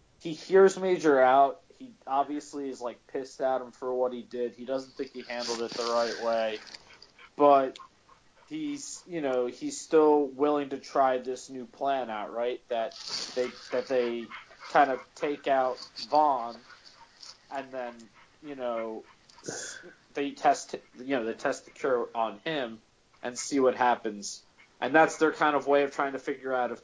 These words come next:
Blaine's faking his amnesia or not. And obviously we don't get there because at the end, you know, uh,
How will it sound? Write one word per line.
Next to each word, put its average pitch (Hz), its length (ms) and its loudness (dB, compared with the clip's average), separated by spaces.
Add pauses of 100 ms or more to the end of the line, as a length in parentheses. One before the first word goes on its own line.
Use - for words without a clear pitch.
Blaine's 131 840 -10
faking 135 640 -8 (640)
his 208 420 6
amnesia 123 600 -4
or 107 40 -8
not. 107 240 0
And 104 80 -6
obviously 156 440 2
we 143 140 0
don't 127 220 -2
get 170 260 -2
there 120 200 -4
because 117 320 -10
at 110 160 -8
the 120 180 -8
end, 123 240 -4 (760)
you 139 120 -10
know, 107 360 -2 (680)
uh, 120 240 2